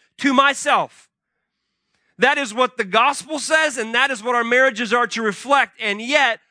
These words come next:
most of us don't like the way that that sounds.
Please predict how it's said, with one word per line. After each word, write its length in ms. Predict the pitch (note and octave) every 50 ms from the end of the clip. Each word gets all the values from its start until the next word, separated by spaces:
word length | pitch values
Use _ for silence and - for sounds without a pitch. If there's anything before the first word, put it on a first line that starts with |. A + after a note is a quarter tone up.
| _ _ _
most 480 | F3+ G3 G#3 A#3+ C#4 D4 D4 - -
of 120 | A3+ G#3+ G#3+
us 160 | A3 F3+ E3
don't 500 | E3 D#3 F3+ G#3+ A3+ A3+ A3+ A3+ - G3
like 440 | F#3 F3+ F#3 G3 G#3 A3 A3 - _
the 120 | F3 F#3+
way 240 | F#3 G3 G#3 G#3 G3
that 160 | F3 E3 -
that 240 | F#3 F3 E3+ D#3+ -
sounds. 800 | - - E3+ D3+ C#3+ B2 G#2 G2 F#2+ G2 _ _ - _ _